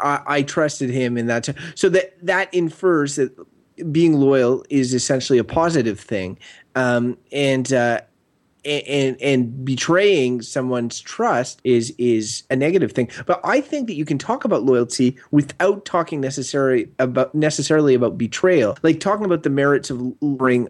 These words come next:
uh, loyalty to begin with. If we believe that we're all selfish creatures, let's say, um, then why should I put, uh, say, my friend's needs, uh, ahead of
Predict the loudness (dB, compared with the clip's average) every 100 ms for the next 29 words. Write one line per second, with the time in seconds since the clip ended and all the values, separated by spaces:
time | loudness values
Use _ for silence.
0 | -6 -2 -2 2 2 4 2 0 -2 -2
1 | -2 2 4 2 2 -2 -4 0 2 2
2 | 2 2 0 2 0 0 -2 0 -2 -2
3 | -2 -2 -2 -8 -6 -2 -2 -2 -4 -4
4 | -4 -2 -2 -2 0 0 0 -6 -20 -16
5 | -4 0 0 -2 _ -20 _ -2 0 0
6 | 0 0 0 -2 -4 -2 0 0 -2 -6
7 | _ _ -4 -2 -2 -2 -2 -2 -6 _
8 | _ -6 -4 -2 -2 0 0 0 -2 0
9 | 2 2 0 -2 -4 -8 -14 -8 -2 2
10 | 4 4 4 2 -2 -10 -14 -20 -6 -2
11 | 0 0 0 -4 -6 -6 -4 0 0 0
12 | -4 0 2 0 -2 -8